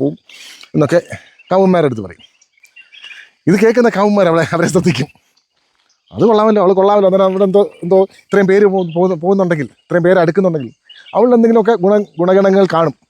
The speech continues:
എന്ന് ചിന്തിക്കും. ആ, അതുപോലെ പുരുഷന്മാർ പറയും, അവരുടെ കൂട്ടുകാരെ പറ്റി പറയും, ചില കാമുകിമാരോട് പറയും, "ഓ,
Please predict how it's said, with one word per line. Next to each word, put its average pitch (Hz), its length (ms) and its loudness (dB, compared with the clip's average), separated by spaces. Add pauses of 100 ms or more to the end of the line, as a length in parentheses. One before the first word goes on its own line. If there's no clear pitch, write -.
(140)
എന്ന് 196 160 -4
ചിന്തിക്കും. 120 260 -10 (1400)
ആ, - 20 2 (1040)
അതുപോലെ 214 240 2
പുരുഷന്മാർ 240 400 2
പറയും, 131 160 -4 (580)
അവരുടെ 156 220 -2
കൂട്ടുകാരെ 208 360 2
പറ്റി 180 180 0
പറയും, 139 180 -6 (300)
ചില 156 220 -10
കാമുകിമാരോട് 151 480 0
പറയും, 127 160 0 (600)
"ഓ, - 20 4